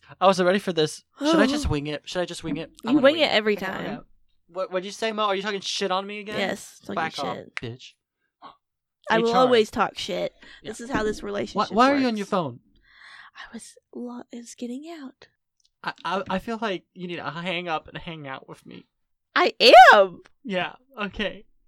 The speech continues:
Speaker 1: This is
Speaker 2: I
Speaker 1: the
Speaker 2: had to
Speaker 1: last time
Speaker 2: work.
Speaker 1: we're ever gonna see each other.
Speaker 2: <laughs> Shush. <laughs>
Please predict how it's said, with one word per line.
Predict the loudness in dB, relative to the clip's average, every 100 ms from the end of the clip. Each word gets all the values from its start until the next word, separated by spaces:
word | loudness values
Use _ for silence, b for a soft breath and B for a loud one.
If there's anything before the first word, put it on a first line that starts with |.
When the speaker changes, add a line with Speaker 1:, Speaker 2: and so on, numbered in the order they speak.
| -20 B _
Speaker 1:
This | -2
is |
Speaker 2:
I | 0
Speaker 1:
the | 2
Speaker 2:
had | 4
to | 4
Speaker 1:
last | 4
time | 4 4
Speaker 2:
work. | 4 -2 -12 -10
Speaker 1:
we're | -6
ever | -6 -4 -4
gonna | -6 -8
see | -10 -10
each | -10 -6
other. | -6 -6 -14 _ _ _
Speaker 2:
<laughs> | _ -20 -16 -14
Shush. | -14 -12 -12 -12 -12
<laughs> | -10